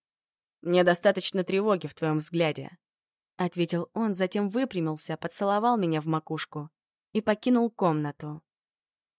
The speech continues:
Странный он такой. В одну секунду суровый, злой и непреклонный,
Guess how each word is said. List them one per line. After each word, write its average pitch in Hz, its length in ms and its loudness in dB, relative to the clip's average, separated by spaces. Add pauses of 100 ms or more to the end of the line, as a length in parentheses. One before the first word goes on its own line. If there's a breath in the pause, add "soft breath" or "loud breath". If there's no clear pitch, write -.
(320)
Странный 254 520 4
он 175 160 4
такой. 170 520 2 (280)
В 185 100 0
одну 202 260 8
секунду 220 520 4
суровый, 196 580 4
злой 190 320 6
и - 140 0
непреклонный, 208 880 2